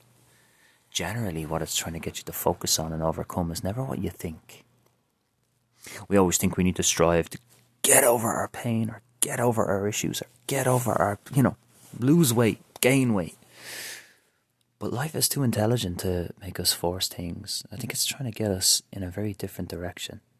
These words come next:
more into the acceptance and the flow of the internal love. That, yeah, we can change, we can become better, we can overcome, but we may not need to force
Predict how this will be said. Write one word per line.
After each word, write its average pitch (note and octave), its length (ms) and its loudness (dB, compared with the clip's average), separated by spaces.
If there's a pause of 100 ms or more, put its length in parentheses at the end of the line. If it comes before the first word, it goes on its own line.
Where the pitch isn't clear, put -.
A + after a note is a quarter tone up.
(120)
more G#2+ 400 -6
into G#2+ 260 -8
the F#2+ 180 -4
acceptance - 1160 -2 (920)
and F#2 120 -14
the F2+ 80 -12
flow G2+ 520 -4
of F#2+ 120 -10
the F2+ 140 -6
internal F#2 500 -4
love. F#2 440 -8 (1700)
That, - 140 -12
yeah, B2 160 -2
we A2 160 -4
can G#2+ 200 -4
change, F2 520 -4
we C3 80 -10
can C3+ 140 -6
become F#2+ 320 -6
better, E2+ 260 -4
we G#2 100 -2
can F#2+ 180 -6
overcome, F2+ 520 -6
but G2+ 140 -6
we G2+ 120 -4
may A#2+ 280 -4
not B2+ 280 -4
need A2 220 -8
to F#2 240 -8 (400)
force - 680 2